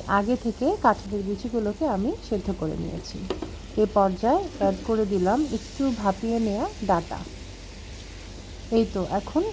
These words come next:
সব কিছুকে খুব ভালোভাবে নেড়ে চেড়ে কষিয়ে নিতে হবে।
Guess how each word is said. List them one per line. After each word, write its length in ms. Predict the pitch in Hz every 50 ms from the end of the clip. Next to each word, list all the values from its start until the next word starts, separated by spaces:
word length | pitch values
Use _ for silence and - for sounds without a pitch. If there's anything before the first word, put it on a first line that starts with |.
| - -
সব 140 | - 240 233 - - -
কিছুকে 420 | 247 240 - - 240 - - 277 359 370 -
খুব 200 | - - 214 196 190 190
ভালোভাবে 760 | - - 202 190 190 196 214 233 247 247 240 220 202 185 202 202 202
নেড়ে 340 | 202 196 190 190 196 226 254 247
চেড়ে 300 | - - 214 190 185 220 320 440 - - - - - - - -
কষিয়ে 340 | 277 240 - - 220 185
নিতে 240 | 175 170 170 - 180
হবে। 280 | 175 180 185 180 -